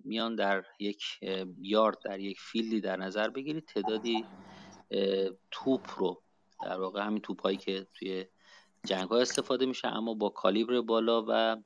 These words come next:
در واقع مقدار مکش قابل توجه هوای پیرامونیشون قرار می‌دن در یک زمین مربعی در نظر بگیرید. اه،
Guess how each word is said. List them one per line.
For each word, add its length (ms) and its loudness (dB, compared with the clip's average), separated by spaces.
در 180 -4
واقع 500 -2
مقدار 520 4
مکش 540 0
قابل 340 2
توجه 460 0
هوای 340 0
پیرامونیشون 800 -2
قرار 300 6
می‌دن 360 0
در 260 -2
یک 220 -6
زمین 320 0
مربعی 560 0
در 160 2
نظر 320 0
بگیرید. 400 -4
اه، 340 4